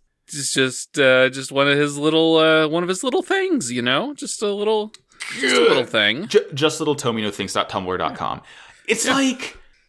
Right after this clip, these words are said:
Speaker 2: I just, again, yes, they do Sieg Sie an all the time. It, it's very clearly meant to be, this is Nazi Germany. Their flag even looks like the Nazi Germany flag. But, like,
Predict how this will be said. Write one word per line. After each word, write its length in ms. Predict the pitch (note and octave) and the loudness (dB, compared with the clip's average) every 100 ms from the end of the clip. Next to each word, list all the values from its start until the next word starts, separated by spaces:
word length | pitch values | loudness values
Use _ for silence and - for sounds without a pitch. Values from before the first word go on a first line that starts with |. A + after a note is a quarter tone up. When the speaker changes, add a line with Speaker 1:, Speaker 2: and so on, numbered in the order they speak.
| - | -6
Speaker 2:
I 160 | B3 | -2
just, 340 | B3 C4 - - _ _ _ _ | 0 0 0 -4 _ _ _ _
again, 420 | A3 B3+ A#3+ G3+ D#3+ | 0 4 2 0 -2
yes, 280 | G3 F3 C#3+ | 0 0 2
they 120 | F#3+ | 0
do 180 | G#3+ G3+ | 0 0
Sieg 340 | - A3 F3+ | 0 0 -2
Sie 200 | D#3 F#3 | -2 0
an 180 | E3 E3+ | 2 2
all 120 | C#3 | 0
the 100 | B2 | -4
time. 300 | - A2+ G2+ | -4 -4 -6
It, 140 | A2 | -8
it's 220 | E3+ E3 C#3 | -8 -8 -4
very 340 | F3+ A#3+ A#3 | 0 2 0
clearly 320 | A3+ A3+ G#3+ | 0 -2 0
meant 220 | F#3+ F#3+ | -2 -2
to 80 | F#3 | -2
be, 160 | D#3+ E3 | -2 0
this 160 | D3 | 0
is 120 | D#3 C#3 | 0 0
Nazi 280 | C3 B2+ | 0 -2
Germany. 340 | A2+ G#2+ F#2 F2+ | -2 -2 -2 -2
Their 140 | G#2 | -2
flag 320 | - B2 A#2+ G#2+ | -2 -2 -2 -2
even 200 | G#2+ F2 | -6 -6
looks 220 | F2+ - | -6 -2
like 180 | D#2 - | -4 -4
the 60 | |
Nazi 320 | F2 D#2 - F2+ | -6 -6 -8 -8
Germany 340 | E2+ E2 E2 | -8 -8 -10
flag. 340 | - D2 C#2+ | -10 -10 -8
But, 140 | - - | -10 -6
like, 300 | C3 C3+ | -4 -4